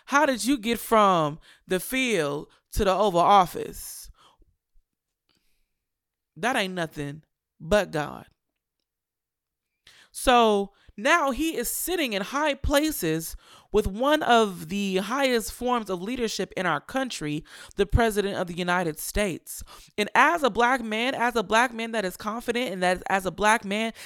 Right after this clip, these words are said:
that has been advocating for Black ontology all of this time,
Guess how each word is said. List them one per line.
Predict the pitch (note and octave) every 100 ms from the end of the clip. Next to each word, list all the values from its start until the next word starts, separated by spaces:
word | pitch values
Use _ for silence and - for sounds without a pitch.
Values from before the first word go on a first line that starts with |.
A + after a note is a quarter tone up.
| -
that | F#3+
has | G3 F3+
been | F3+ -
advocating | G#3+ A#3 A#3 A3 G#3+ G3 F#3+ - -
for | - - G#3+ G3+ F#3+ F3+ - - -
Black | E3 D#3+ G#3+ A#3+
ontology | G#3 G#3 G#3+ A3 A#3 G3 A3 A3+ - _ _
all | F3+ A3+ C#4 A#3+
of | F#3+
this | G3+ -
time, | - A#3 B3+ B3